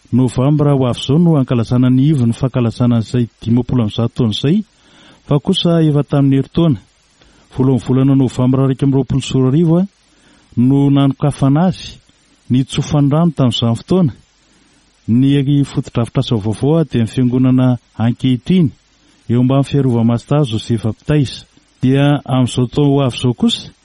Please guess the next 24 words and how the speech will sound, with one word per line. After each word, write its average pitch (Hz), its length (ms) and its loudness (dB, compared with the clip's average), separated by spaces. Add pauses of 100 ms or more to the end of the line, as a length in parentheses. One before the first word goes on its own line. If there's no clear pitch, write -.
(200)
ny 120 100 2
anamariana 143 500 2
an'izany 147 480 0
dia 120 480 0 (800)
ny 123 120 2
fitsofandrano 151 680 0
ny - 80 -4
centre 131 320 0
médical 120 560 -2
vaovao, 120 540 -2 (380)
ary 135 260 0
ny 143 280 2
Eucharistie 143 540 -2
Masina 180 480 0
dia 117 180 -2
ho 120 100 2
tarehan'ny 127 440 0
ray 127 100 0
aman-dreny 127 380 2
eto 123 160 -4
amin'ny 110 140 -4
diocèse 135 540 -2
ny 123 80 2
Vekapanampy, 131 760 -2